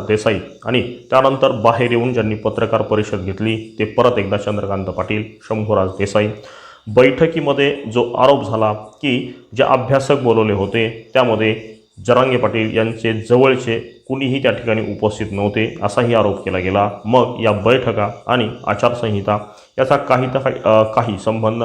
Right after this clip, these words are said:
आहे का, याचंच विश्लेषण मी या व्हिडिओच्या माध्यमातून करणार आहे. तेव्हा विनंती आहे की कृपया आपण सर्वांनी हा व्हिडिओ शेवटपर्यंत पहा.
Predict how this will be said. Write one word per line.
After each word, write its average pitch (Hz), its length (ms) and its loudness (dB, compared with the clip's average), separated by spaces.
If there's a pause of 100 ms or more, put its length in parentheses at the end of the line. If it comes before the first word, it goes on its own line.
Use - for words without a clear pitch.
आहे 104 180 -2
का, 107 160 -4 (520)
याचंच 143 340 4
विश्लेषण 123 440 0
मी 117 240 0
या 110 100 4
व्हिडिओच्या 107 420 -2
माध्यमातून 101 460 -4
करणार 92 260 -2
आहे. 101 180 -2 (200)
तेव्हा 127 180 0 (500)
विनंती 135 340 2
आहे 127 140 2
की 127 120 -6
कृपया 110 280 0
आपण 107 160 0
सर्वांनी 101 320 -2
हा 101 140 -2
व्हिडिओ 101 220 -2
शेवटपर्यंत 92 560 -4
पहा. 123 220 0